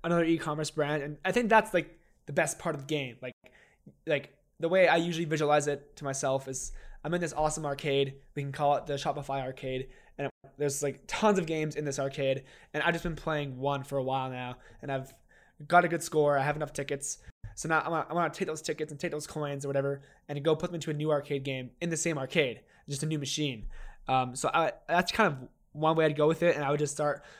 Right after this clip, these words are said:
another e-commerce brand, maybe in the health space or the pet space. It's, it's very crowded, but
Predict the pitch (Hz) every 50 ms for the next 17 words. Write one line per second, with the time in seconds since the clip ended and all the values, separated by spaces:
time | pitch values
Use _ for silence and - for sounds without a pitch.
0 | - - _ - 165 165 165 - - - 156 165 - - 151 147 151 139 - -
1 | 147 143 143 143 139 151 147 151 143 131 123 - 147 151 147 - - - 160 151
2 | 151 - 139 135 - - 147 139 - - 147 147 143 143 - - - - - -
3 | - _ _ - - 160 143 - - 180 190 185 175 - - 180 165 156 151 139
4 | 131 - - _ - 139 135 131 - -